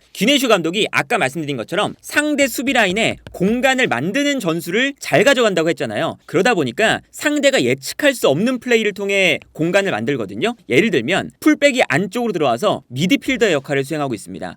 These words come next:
그런데 앞쪽 라인에서 중앙 지역의 선수들이 모여들면서 상대가 중앙 지역에 모여들어요. 그러면 그 순간 오히려 이러한 상황을 이용해서 측면에 있는 공격수가 중앙으로 들어가고요. 이때 안쪽으로 들어왔던 풀백이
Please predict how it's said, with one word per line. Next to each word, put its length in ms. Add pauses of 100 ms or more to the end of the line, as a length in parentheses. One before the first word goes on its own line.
(120)
그런데 420 (220)
앞쪽 420
라인에서 640
중앙 420
지역의 260
선수들이 360
모여들면서 800 (140)
상대가 640
중앙 400
지역에 220
모여들어요. 800
그러면 340
그 100
순간 540
오히려 460 (180)
이러한 520
상황을 500
이용해서 640 (220)
측면에 440
있는 160
공격수가 520
중앙으로 460
들어가고요. 540 (220)
이때 460 (180)
안쪽으로 480
들어왔던 320
풀백이 540